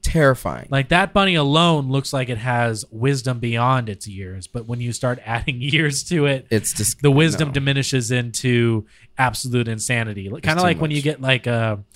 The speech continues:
Speaker 2: an elderly person that's, like, started losing everything in their mind. Um, my dad is kinda getting there right now where he's just like, "I lost my keys and also I think I can't find them inside the raisin box." Like, I'm just like, "Okay, Dad."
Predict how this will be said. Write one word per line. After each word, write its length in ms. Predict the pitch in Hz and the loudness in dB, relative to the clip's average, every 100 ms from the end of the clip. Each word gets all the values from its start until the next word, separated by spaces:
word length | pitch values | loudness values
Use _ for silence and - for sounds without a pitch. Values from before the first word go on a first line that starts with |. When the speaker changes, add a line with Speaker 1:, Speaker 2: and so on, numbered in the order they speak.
| - - - | -20 -20 -10
Speaker 2:
an 120 | 120 | -6
elderly 440 | 131 139 135 131 127 | 0 0 2 0 0
person 440 | 135 131 135 123 | -2 -2 -4 -4
that's, 340 | 120 113 - | -2 -2 -4
like, 240 | 123 110 104 | -4 -4 -6
started 380 | - 117 120 107 | -2 -2 0 -2
losing 560 | 113 117 123 120 127 - | -2 -2 -2 -6 -8 -6
everything 480 | 120 127 120 131 127 | -4 -2 -2 -4 -4
in 100 | 127 | -4
their 140 | 131 | -2
mind. 420 | 135 139 143 151 - _ _ - | 0 0 -2 -6 -14 _ _ -6
Um, 320 | 113 110 107 | -4 -4 -6
my 180 | 120 135 | -2 -2
dad 380 | 120 113 123 139 | 0 -2 -2 -2
is 80 | 139 | -4
kinda 240 | 160 147 | -4 -4
getting 280 | 143 160 147 | -4 -6 -4
there 220 | 147 147 | -2 0
right 200 | 147 151 | 0 -2
now 280 | 151 151 156 | -2 -4 -2
where 120 | 147 | -4
he's 220 | 120 131 117 | -4 -6 -8
just 240 | 123 - | -10 -8
like, 240 | 123 113 - _ - - | -8 -8 -10 _ -20 -10
"I 100 | 143 | -2
lost 340 | 156 185 202 190 | 0 2 0 -2
my 140 | 175 | -8
keys 460 | 175 220 226 220 170 | -8 -8 -6 -4 -4
and 120 | 156 | -2
also 320 | 165 170 170 | -2 -2 -2
I 140 | 151 | -2
think 240 | 151 180 175 | -2 -6 -6
I 60 | |
can't 280 | 160 185 185 | -6 -6 -8
find 320 | - 175 180 | -4 -4 -2
them 120 | 165 160 | -2 -4
inside 400 | 151 175 170 139 | -4 -2 -2 0
the 80 | |
raisin 560 | 135 208 339 392 226 165 | 2 4 4 2 -2 -4
box." 440 | 131 117 - - | -4 -6 -8 -8
Like, 220 | 156 147 135 | -4 -4 -4
I'm 140 | 131 | -6
just 180 | 127 - | -6 -8
like, 220 | 117 - | -8 -8
"Okay, 320 | 135 - 165 | -8 -6 -8
Dad." 360 | 107 107 107 | -8 -10 -10